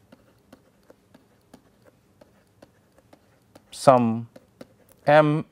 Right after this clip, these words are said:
students in the class. Now, the question is in how many ways we can, we can do that, right? And as you may imagine, the possibilities are endless.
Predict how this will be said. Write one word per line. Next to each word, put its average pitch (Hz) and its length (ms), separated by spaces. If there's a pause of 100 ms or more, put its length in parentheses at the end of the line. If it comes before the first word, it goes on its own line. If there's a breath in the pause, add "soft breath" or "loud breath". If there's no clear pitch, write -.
students 117 720 (3000)
in 147 80
the 156 60
class. - 380 (360)
Now, 123 60
the 139 60
question 208 380
is 196 300 (400)
in - 60
how 202 140
many 190 280
ways 165 420 (160)
we 123 140
can, 180 320
we 127 80
can 170 180
do 240 140
that, - 300 (280)
right? - 300 (360 soft breath)
And 127 140
as 143 180
you 151 120
may 151 100
imagine, 170 520
the - 80
possibilities 104 680
are 107 160
endless. - 540